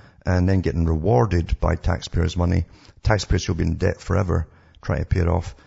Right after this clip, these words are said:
Uh, and these guys start giving themselves bonuses before you, before you know it. And,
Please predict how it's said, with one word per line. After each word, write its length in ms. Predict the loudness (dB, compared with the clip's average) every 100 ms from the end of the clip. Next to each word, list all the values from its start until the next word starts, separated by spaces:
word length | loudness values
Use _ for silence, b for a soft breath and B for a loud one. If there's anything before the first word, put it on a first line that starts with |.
| b b
Uh, 200 | -2 0
and 140 | 0 0
these 140 | 0
guys 260 | 0 0 0
start 340 | -2 -6 -6
giving 160 | -2 0
themselves 360 | 0 -2 -4
bonuses 560 | -2 0 0 -2 -4 -6
before 360 | -4 -2 0
you, 120 | 0 -2
before 320 | -4 -2 -2
you 80 | 0
know 220 | 0 0
it. 60 | -4 _ B B B B B -4
And, 480 | 0 2 0 -2